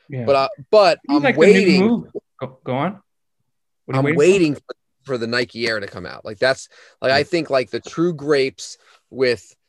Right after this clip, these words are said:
Speaker 2: the nice leather, with a Nike Air on the back would just be the greatest shoe ever released. But, you know, now these people, they,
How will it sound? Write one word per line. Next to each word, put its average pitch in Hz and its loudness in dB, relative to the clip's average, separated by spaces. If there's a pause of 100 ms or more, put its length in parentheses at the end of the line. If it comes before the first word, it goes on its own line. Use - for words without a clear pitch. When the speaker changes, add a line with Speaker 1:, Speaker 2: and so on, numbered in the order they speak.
(160)
Speaker 2:
the 123 -6
nice 120 -6
leather, 123 -2 (580)
with 123 -10
a 113 -10
Nike 127 -4
Air 123 -2
on 139 -4
the 143 -6
back 143 -2
would 113 -8
just 107 -12
be 101 -10 (600)
the 123 -10
greatest 123 -2
shoe 120 -4
ever 107 -8
released. 117 -6
But, 165 -4
you 233 -4
know, 185 2
now 156 -4
these 160 -4
people, 147 -6
they, 123 -6